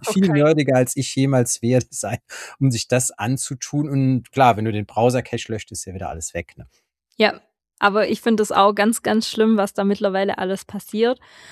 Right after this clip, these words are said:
Speaker 2: Und was würdest du sagen, sind so die häufigsten Dinge, die du an Datenverschwendung immer wieder auf einer Website siehst?
Speaker 1: Ja gut, bei Webseiten, ich hab schon JavaScript angesprochen, das ist so bei den Medienseiten so, oder wenn wir uns alle mal die Google-Website vor Augen führen, die besteht ja eigentlich nur aus JavaScript.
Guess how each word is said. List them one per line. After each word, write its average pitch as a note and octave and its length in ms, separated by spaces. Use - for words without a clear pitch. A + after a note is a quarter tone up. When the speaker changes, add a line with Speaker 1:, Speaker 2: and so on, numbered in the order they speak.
Speaker 2:
Und A3 120
was A#3 200
würdest A3+ 320
du A#3 80
sagen, A3+ 400
sind A3 200
so G#3+ 140
die G3 200
häufigsten G#3+ 680
Dinge, A#3 540
die A3 120
du G#3 120
an G3 140
Datenverschwendung G#3 1000
immer G3+ 240
wieder G3+ 220
auf F#3+ 160
einer F#3 100
Website F3+ 460
siehst? - 540
Speaker 1:
Ja B2+ 60
gut, - 120
bei B2+ 140
Webseiten, D3 600
ich - 120
hab C3+ 100
schon B2 220
JavaScript C#3 640
angesprochen, D3+ 640
das A#2+ 100
ist B2+ 140
so B2 120
bei G#2+ 140
den G2+ 180
Medienseiten C3+ 840
so, C3+ 220
oder B2 240
wenn A#2+ 180
wir A#2 100
uns A2+ 120
alle C3+ 220
mal B2+ 120
die A2 160
Google-Website B2+ 1120
vor - 260
Augen A2+ 300
führen, D3 440
die A#2 80
besteht A2+ 280
ja C3 80
eigentlich A2+ 300
nur A#2 160
aus - 120
JavaScript. - 760